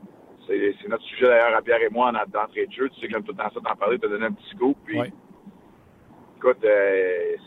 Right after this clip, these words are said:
Speaker 1: c'était pas probant dans le, dans le camp d'entraînement, puis on l'a pas vu. <laughs> Il a perdu le contrôle de ses émotions, puis, euh, c'est très probant depuis le début de la saison. C'est assez impressionnant pour moi, là,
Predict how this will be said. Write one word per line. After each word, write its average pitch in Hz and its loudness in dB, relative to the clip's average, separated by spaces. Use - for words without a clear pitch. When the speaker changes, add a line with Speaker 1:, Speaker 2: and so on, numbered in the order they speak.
Speaker 1:
c'était - -10
pas 143 2
probant 135 2
dans 123 2
le, 104 2
dans 101 -4
le 101 -4
camp 117 -4
d'entraînement, 113 -2
puis 120 -2
on 113 4
l'a 113 2
pas 107 0
vu. 110 -10
<laughs> 127 -6
Il 95 -2
a 98 2
perdu 110 -2
le 117 -14
contrôle 117 4
de 107 -8
ses 110 -2
émotions, 107 -2
puis, 110 -4
euh, 95 2
c'est 95 -8
très 135 2
probant 117 0
depuis 101 -4
le 104 -16
début 104 -10
de 117 -10
la 110 2
saison. 101 0
C'est 107 -4
assez 113 -4
impressionnant 110 -2
pour 107 -8
moi, 131 4
là, 123 4